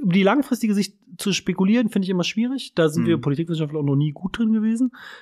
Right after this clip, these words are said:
Speaker 1: Was aber wichtig ist, also jetzt aus der, der etwas längeren Geschichte der digitalen Revolution, ist halt dieses, man sollte nicht auf die Effekte einzelner Technologien gucken.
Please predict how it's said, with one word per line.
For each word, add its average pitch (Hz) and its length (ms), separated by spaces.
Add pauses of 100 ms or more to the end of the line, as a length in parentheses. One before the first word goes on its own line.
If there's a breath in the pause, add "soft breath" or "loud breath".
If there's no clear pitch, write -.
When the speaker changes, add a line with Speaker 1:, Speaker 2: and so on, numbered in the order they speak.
(140 loud breath)
Speaker 1:
Was 202 300
aber 196 220
wichtig 254 500
ist, - 460
also 151 120
jetzt 165 80
aus 156 80
der, 156 300
der 151 320
etwas 143 220
längeren 180 260
Geschichte 165 220
der 160 100
digitalen 156 380
Revolution, 165 580
ist 190 160
halt 170 160
dieses, 160 360 (420 loud breath)
man 151 100
sollte 170 320
nicht 202 140
auf 170 80
die 165 160
Effekte 240 540 (120)
einzelner 196 480
Technologien 165 640
gucken. 254 400